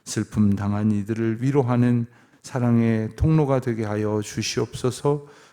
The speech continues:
흔들리는 자들을 주님의 말씀으로 굳건히 붙들어 그 가운데에 굳건히 설 수 있도록 돕는 자들 되게 하여 주시옵소서.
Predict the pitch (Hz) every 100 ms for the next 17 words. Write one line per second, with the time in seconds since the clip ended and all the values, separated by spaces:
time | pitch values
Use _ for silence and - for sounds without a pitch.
0 | _ 135 127 117 110 107 107 110 107 107
1 | 110 113 - 139 131 117 113 101 - 127
2 | 120 - 139 - - 127 127 123 117 -
3 | 123 - 123 123 120 120 - - - -
4 | - - 147 151 143 139 131 127 127 120
5 | - 151 - - 165 147 131 147 139 -
6 | 123 113 104 110 - _ - 101 98 98
7 | 98 107 117 110 123 120 110 113 107 117
8 | 110 117 - 131 131 - 160 - - -
9 | - 101